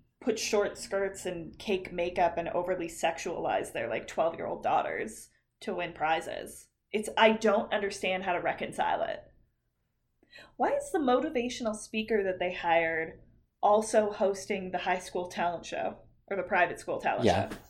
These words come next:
Speaker 2: I don't know.
Speaker 1: I don't, <laughs> like, they pay him for that?
Speaker 2: I was thinking the same thing. I'm like, "Wait a minute, why is he?"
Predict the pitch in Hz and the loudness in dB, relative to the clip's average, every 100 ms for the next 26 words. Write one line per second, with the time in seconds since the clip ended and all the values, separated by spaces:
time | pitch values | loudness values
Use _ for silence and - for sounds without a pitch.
0 | - - 107 - - - 277 262 - - | -8 0 2 4 4 6 6 4 0 -10
1 | - 226 254 262 - - - 214 220 - | -8 -4 0 0 -2 -8 -2 2 2 0
2 | - - _ _ _ _ - 196 208 254 | -14 -20 _ _ _ _ 4 8 8 6
3 | 262 247 180 165 247 381 - - _ _ | 2 2 4 6 6 2 -2 -18 _ _
4 | _ - 110 104 - 107 98 - 98 92 | _ 6 8 8 4 2 2 4 2 2
5 | 104 101 101 104 107 120 143 135 123 127 | 0 0 0 -2 2 2 2 -2 0 0
6 | 147 117 - - 110 | 0 -4 -6 -4 -4